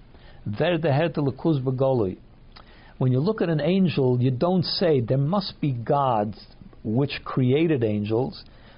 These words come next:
When you look at an angel, you see God. You see that he represents God, he manifests God, his whole existence is about God.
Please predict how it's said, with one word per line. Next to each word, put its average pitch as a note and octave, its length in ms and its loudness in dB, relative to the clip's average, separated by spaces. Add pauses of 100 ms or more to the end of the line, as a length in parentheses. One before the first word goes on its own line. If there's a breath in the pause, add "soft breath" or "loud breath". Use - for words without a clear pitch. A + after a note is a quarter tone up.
(100)
When B2+ 120 -2
you C3 80 0
look F#3+ 220 -2
at D#3+ 80 0
an E3 140 2
angel, E3 340 2
you C#3+ 80 4
see E3+ 500 0 (400)
God. G#2+ 580 -2 (320)
You B2+ 120 0
see F#3 320 -4
that E3 160 2
he D3+ 100 4
represents C#3+ 760 0
God, C#3+ 420 -2
he A#2 160 -2
manifests C#3+ 840 -2
God, C3 420 0 (280 loud breath)
his C3+ 260 0
whole D#3+ 220 2
existence C#3 640 -2
is A#2+ 100 2
about C#3 560 -2
God. C#3 380 0